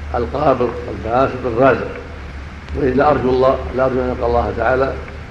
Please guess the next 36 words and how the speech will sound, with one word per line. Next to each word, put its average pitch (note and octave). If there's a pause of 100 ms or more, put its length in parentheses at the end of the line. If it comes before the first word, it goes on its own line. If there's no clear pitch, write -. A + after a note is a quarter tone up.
(300)
وليس C3
أحد A#2+
يطلب B2
من B2
مظلمته C#3
في A#2+
دم C3
ولا A#2+
مال". B2 (720)
هذا C3
يشير E3+
إلى C#3
أن B2
التسعير C#3
فيه C#3
نوع B2
من A#2+
الظلم، A#2 (1200)
ولهذا B2
تركه D3
صلى G#2+
الله A2
عليه -
وسلم B2
ولم A#2+
يسعر G#2+
للناس، A2 (840)
وهذا D3
هو A#2
الحق، - (380)
أنه A2
لا D3+
يسعر A#2
للناس B2 (680)
بالأسعار B2
العامة، B2+